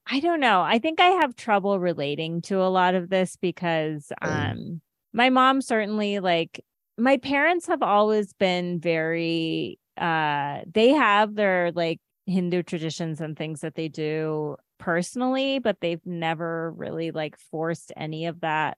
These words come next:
Speaker 1: on us. It's all like, "Do you wanna do this or not?" type of situation. And a lot of times it's not. Um, so I don't know. I feel like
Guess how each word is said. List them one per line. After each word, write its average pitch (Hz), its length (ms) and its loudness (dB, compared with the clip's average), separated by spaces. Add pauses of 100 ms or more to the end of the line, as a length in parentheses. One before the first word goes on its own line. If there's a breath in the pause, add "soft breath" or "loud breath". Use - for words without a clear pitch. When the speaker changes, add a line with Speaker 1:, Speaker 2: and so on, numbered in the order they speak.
Speaker 1:
on 151 220 -8
us. 170 260 -4
It's 180 180 -8
all 165 180 -4
like, 156 280 -8 (120)
"Do 170 120 -8
you 160 80 -2
wanna 156 320 -2
do 262 160 -2
this 285 320 2
or 190 120 -2
not?" 170 540 -2
type 214 260 -4
of 214 120 -10
situation. 214 920 -6
And 165 140 -4
a 160 60 -8
lot 151 220 -4
of 151 100 -6
times 147 400 -10
it's - 260 -12
not. 147 520 -2 (360 soft breath)
Um, 175 680 0 (100)
so 175 600 4 (360)
I 208 100 6
don't 208 140 6
know. 180 120 4
I 160 140 0
feel 208 200 0
like 196 180 4